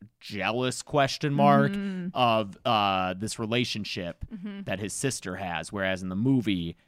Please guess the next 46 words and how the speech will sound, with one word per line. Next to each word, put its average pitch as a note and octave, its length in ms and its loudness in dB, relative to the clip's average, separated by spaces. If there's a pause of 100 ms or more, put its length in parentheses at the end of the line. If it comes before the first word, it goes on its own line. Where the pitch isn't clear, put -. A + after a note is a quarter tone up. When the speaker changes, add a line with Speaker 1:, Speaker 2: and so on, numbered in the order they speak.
(120)
Speaker 1:
you G#2 160 -4
do B2+ 360 2
have G#2 280 0
that, F#2+ 260 -2
like, F#2 220 -4
him, A#2 380 -2 (280)
I A#2+ 120 0
mean, A#2+ 180 0
right C#3 220 6
away B2+ 380 4
when G2 160 -2
Travis G#2+ 560 2
finds A#2+ 420 0
them G2+ 180 -2
at F2+ 120 -2
one G2 200 -4
point, G2 320 -6
he G#2 140 -8
starts, F#2+ 420 -4
like, F2+ 220 -6
criticizing F#2+ 800 -4 (240)
Travis's G#2 480 0
actions, G#2 320 -2
like, F#2+ 180 -6
"You G2 80 -6
didn't F#2 220 -8
think F#2+ 180 -12
to F2 60 -14
call C#3 380 6
anyone," C3+ 360 4
or, B2 80 0
like, G2+ 200 -2
he, A#2 260 -2 (160)
he's B2 200 -4
very D#3 300 10
critical C3 420 0
Speaker 2:
Yeah, A3+ 220 10
Speaker 1:
right A#3+ 40 6 (100)
off - 60 2
Speaker 2:
because A#3+ 120 4
Speaker 1:
the G3 60 -4
Speaker 2:
we A#3 80 0
Speaker 1:
bat. - 180 0
Speaker 2:
learn, B3+ 340 4 (120)
uh, G3+ 380 4
apparently, A#3 840 0